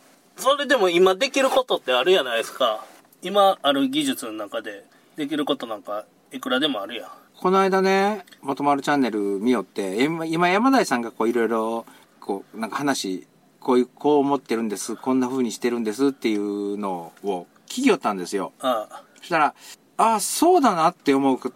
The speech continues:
Speaker 2: とこが一箇所あって、
Speaker 1: ああ。
Speaker 2: ちょっとそれやってみようって思ってやったのがこの間なんですよ。この間っていうか、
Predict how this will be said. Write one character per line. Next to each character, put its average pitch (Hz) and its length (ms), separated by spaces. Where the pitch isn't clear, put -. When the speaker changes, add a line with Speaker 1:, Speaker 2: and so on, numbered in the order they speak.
Speaker 2:
と 127 100
こ 120 120
が 104 260
一 139 140
箇 143 120
所 139 120
あ 135 40
っ 135 60
て、 - 340
Speaker 1:
あ 120 280
あ。 - 160
Speaker 2:
ち - 100
ょ - 20
っ 277 40
と 175 120
そ 180 140
れ 165 100
や 185 120
っ - 60
て 240 160
み 240 100
よ 233 100
う - 40
っ - 20
て - 140
思 175 180
っ 170 60
て 175 200
や 180 160
っ 196 60
た 165 140
の 165 140
が 165 140
こ 160 160
の 147 80
間 139 180
な 117 100
ん 92 40
で 90 40
す - 60
よ。 - 100
こ 143 80
の 135 80
間 131 220
っ - 40
て - 140
い 101 40
う 95 40
か、 90 280